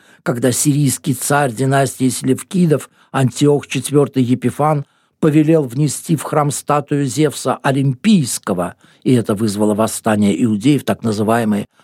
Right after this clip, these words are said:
Маккавейские войны. Нет, теперь римляне просто истребили храм,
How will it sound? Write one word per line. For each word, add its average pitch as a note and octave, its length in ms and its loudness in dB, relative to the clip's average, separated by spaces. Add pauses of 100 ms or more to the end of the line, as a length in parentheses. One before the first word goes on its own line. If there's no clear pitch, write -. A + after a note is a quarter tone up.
Маккавейские A#2+ 1040 0
войны. G2+ 800 0 (720)
Нет, A#3+ 680 2 (720)
теперь G#3+ 480 2
римляне G3 440 4
просто C#3 760 -2
истребили E3 840 0
храм, E2 500 -6